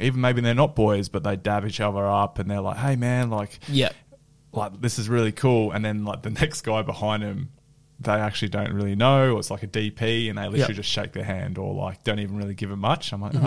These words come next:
Speaker 1: "Oh, you'd be really upset as a twenty-one-year-old kid, like, if Bryce Cotton gave someone out, like, gives Keanu Pingler a real big hug, and then the next time you get, you just give, like, a high five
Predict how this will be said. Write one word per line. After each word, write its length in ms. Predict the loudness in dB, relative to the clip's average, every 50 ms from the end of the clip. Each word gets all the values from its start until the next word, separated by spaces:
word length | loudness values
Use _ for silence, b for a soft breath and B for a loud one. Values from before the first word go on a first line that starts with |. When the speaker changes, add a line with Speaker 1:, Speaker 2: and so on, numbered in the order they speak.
| 2
Speaker 1:
"Oh, 40 | 0
you'd 280 | 0 -2 -4 -4 -6 -6
be 120 | -2 0
really 240 | 2 2 2 2 0
upset 360 | -2 -4 -4 0 0 0 0
as 120 | -2 -4 -6
a 40 |
twenty-one-year-old 800 | -6 -6 -6 -4 -4 -2 -4 -4 -4 -6 -6 -6 -8 -8 -10 -12
kid, 240 | -8 -6 -6 -4 -4
like, 200 | -4 -4 -4 -4 -6
if 140 | -8 -10 -10 -4
Bryce 260 | 0 2 2 2 0 -4
Cotton 440 | -4 -2 -2 0 0 -4 -6 -8 B B B B B B B
gave 240 | 2 4 4 2 0
someone 300 | -2 -2 0 0 0 -2
out, 160 | -2 -4 -4
like, 180 | -4 -4 -4 -2
gives 460 | -2 -2 -2 -2 -4 -6 -6 -6 -8 B B B B B B B
Keanu 260 | 0 2 2 2 2
Pingler 560 | 0 -2 -2 -2 -2 -2 -2 -2 -2 -2 -2 -4 -4 -6
a 40 | -4
real 180 | -2 -2 -2 -2
big 180 | -2 -6 -6
hug, 380 | -2 2 2 2 2 0 -6 -12 -16 -16 -10 -6
and 120 | -4 -4
then 100 | -2 -2
the 80 | -2 0
next 260 | 0 -2 -2 -4 -4
time 320 | -4 -2 -2 -2 -2 -4 -4
you 340 | -4 -4 -4 -4 -4 -6 -6
get, 320 | -6 -6 -6 -6 -6 -6 -6
you 120 | -6 -6
just 160 | -6 -6 -6
give, 160 | -6 -6 -4
like, 180 | -4 -6 -4 -4
a 200 | -6 -6 -6 -6 -2
high 160 | 0 0 0
five 420 | 0 -2 -4 -4 -4 -6 -8 -10